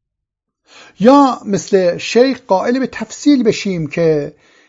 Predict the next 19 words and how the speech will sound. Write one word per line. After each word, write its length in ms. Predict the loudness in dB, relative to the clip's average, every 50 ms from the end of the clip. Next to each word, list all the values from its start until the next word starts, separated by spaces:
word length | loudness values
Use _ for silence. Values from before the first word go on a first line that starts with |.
| _ _ _ -2
علم 300 | -2 -2 -2 -4 -4 -4
اجمالی 680 | -4 -4 -6 -8 -6 -6 -4 -4 -4 -4 -2 -4 -4 -4
رو 220 | -4 -6 -6 -6
نسبت 680 | -6 -8 -8 -10 -10 -14 -10 _ -6 -6 -6 -6 -10 -8
به 100 | -8 -8
حرمت 480 | -6 -6 -6 -6 -6 -6 -6 -4 -4
مخالفت 640 | -6 -6 -6 -4 -4 -2 -2 -4 -6 -8 -8 -8 -8
قطعیه 800 | -8 -8 -8 -8 -10 -14 -14 -6 -2 -2 0 0 -2 -4 -8 _ _ _ _ _ _ _ _ _ _ _ _ _ _ _ _ _ _ _ _ _ _ _ _ _ _ _ _ _ _ _ _ _ _ -4
علت 320 | -4 -2 -2 -2 -4 -6
تامه 420 | -6 -2 0 2 2 2 2 0 2
بدونیم 680 | 2 0 0 0 0 -2 -2 -4 -6 -8 -8 -10 -12 -16 _ _ _ -20 -20 -10 _ -2
و 80 | -2
نسبت 400 | 0 0 -2 -2 0 0 0 0
به 100 | 0 -2
وجوب 500 | -2 -2 -4 -6 -6 -6 -8 -6 -4 -4
موافقت 1120 | -2 -2 -2 -4 -4 -4 -2 -2 -2 -2 -2 -4 -10 -12 -10 -10 -10 -10 -10 -14 -12 -12 -12
قطعیه 520 | -14 -14 -14 -18 -16 -14 -14 -10 -8 -6 -4
مقتضی 680 | -4 -4 -6 -8 -12 -16 -8 -6 -6 -4 -2 -2 0 2
بدونیم. 580 | 2 2 0 0 -4 -4 -4 -6 -6 -8 -12